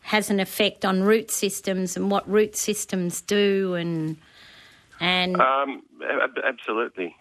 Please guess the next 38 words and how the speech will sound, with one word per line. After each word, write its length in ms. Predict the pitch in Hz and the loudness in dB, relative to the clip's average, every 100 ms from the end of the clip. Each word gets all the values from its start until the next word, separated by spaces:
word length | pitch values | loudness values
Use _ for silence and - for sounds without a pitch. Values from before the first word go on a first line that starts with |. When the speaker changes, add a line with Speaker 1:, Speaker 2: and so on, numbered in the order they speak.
| 98 | -8
Speaker 2:
Um, 500 | 95 95 101 98 92 - | -4 -2 -2 -4 -6 -4
well, 160 | 98 101 | 0 2
a 60 | |
lot 160 | 113 117 | 2 0
of 80 | 95 | -4
our 180 | 95 95 | -4 -6
stuff 180 | - 101 - | -6 -6 -6
is 120 | 90 - - - | -8 -10 -16 -2
field 280 | 123 95 90 | 2 2 2
grown, 380 | 95 98 90 76 | 0 2 -2 -6
which 180 | - 87 | -12 -4
means 160 | 90 87 | -4 -4
it's 140 | 80 | -8
grown 260 | - 98 95 | 0 0 2
in 120 | 85 | -2
the 40 | 82 | -2
ground. 400 | 92 92 85 - - - 190 | 0 0 -2 -8 -20 -12 -6
Speaker 1:
Yeah. 420 | 190 175 170 165 | -2 -2 -2 0
Speaker 2:
And, 340 | 90 95 98 104 | 0 0 0 0
and 160 | 98 | 0
we 100 | 104 | -2
spend 280 | - 98 90 | -2 -2 -2
a 40 | |
tremendous 600 | 87 98 104 107 107 95 101 | -4 -2 2 4 2 -2 -2
amount 260 | 92 95 | 0 0
of 120 | 82 - | -4 -4
time 520 | 101 92 85 80 76 | 0 0 0 -4 -4
and 140 | 76 | 0
effort 320 | 92 98 78 - - - - | 0 0 -4 -8 -18 -12 -2
making 280 | 90 90 85 | -2 -2 -4
sure 240 | 98 87 82 | 0 2 0
that 160 | 80 | -4
the 100 | 82 - | -10 -2
soil 320 | 107 95 90 80 | 2 4 2 0
biota 600 | 82 82 92 95 90 85 | -2 0 0 -2 -4 -6
is 60 | 85 - - _ - | -6 -12 -20 _ -10
as, 140 | 67 - | -8 -8
as 80 | - | -6